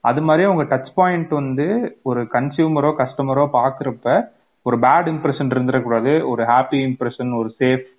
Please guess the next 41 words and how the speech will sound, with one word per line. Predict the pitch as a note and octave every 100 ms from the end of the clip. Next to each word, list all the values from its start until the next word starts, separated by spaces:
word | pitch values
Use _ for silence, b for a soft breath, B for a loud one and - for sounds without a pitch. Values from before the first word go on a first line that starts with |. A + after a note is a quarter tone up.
| -
ட்ரஸ்ட், | B2 - - B2+ A#2+
இந்த | B2 A#2
வேல்யூஸ் | A#2 B2 B2+
எல்லாம் | D3
இருக்க | B2+ B2+ C3
மாதிரி | B2+ C3+ B2
இருக்கணும். | A#2 - A#2 F#3 - _ _ _
ஏன்னா | -
ஒண்ணு | D3 C3 C#3+ C#3 E3
சின்னதா | E3+ E3+ F3
வெடிச்சிச்சு | C#3+ D3 C#3+ D#3+
அப்படின்னா | C3+ C3 C3 A#2+
கூட | B2+ F3
இனிமேல் | C3+ C3 C#3+
வந்து | C#3+ D#3
சோஷியல் | D3+ D3 D#3 C#3+
மீடியால | C3 D#3
பயங்கரமா | A#2 B2+ C#3 D#3
அதே | C3 D#3+
உங்க | D#3 B2
ரெப்யூட்டேஷனே | A2+ A#2+ D3 C#3+ C#3+
அது | C#3+
பாதிச்சிடும். | A#2 A2+ A2+ - A2+ - _ - -
"ஏய், | C#3
இவனுங்க | C3+ D3+
என்னடா | D3+ D3 C#3 C#3
இப்படி | B2 C3
மூக்கோட | C3 C#3 C#3 C3
சொன்னீங்க, | C3 B2+ B2
என்னடா | B2 A#2+
அவனுங்க?" | A#2 A#2+
அந்த | B2 C3+
மாதிரி | C3+ B2+
ஆயிரும். | A#2 - B2+
இப்ப | A2+
Zomato-னால | A2+ C3+ D3 D#3+ D#3 E3+
அது | E3
maybe | D3 C#3+ D#3 D#3 D3 C#3
மறந்துடலாம் | B2+ C3+ C#3 C3 C3 C3
நாளை | A#2+ A#2+
பின்ன. | A#2+ B2 F3